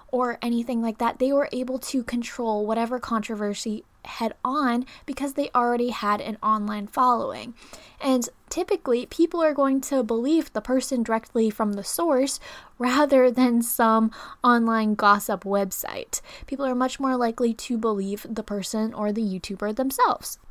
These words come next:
In addition to that, brand deals are making celebrities more money than ever before. It's unlike the past where they needed an audition or Hollywood rejected them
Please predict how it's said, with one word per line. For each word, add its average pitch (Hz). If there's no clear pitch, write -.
In 277
addition 302
to 339
that, 214
brand 285
deals 370
are 330
making 262
celebrities 233
more 208
money 202
than 247
ever 226
before. 214
It's 240
unlike 339
the 277
past -
where 220
they 214
needed 220
an 214
audition 240
or 226
Hollywood 220
rejected 254
them 254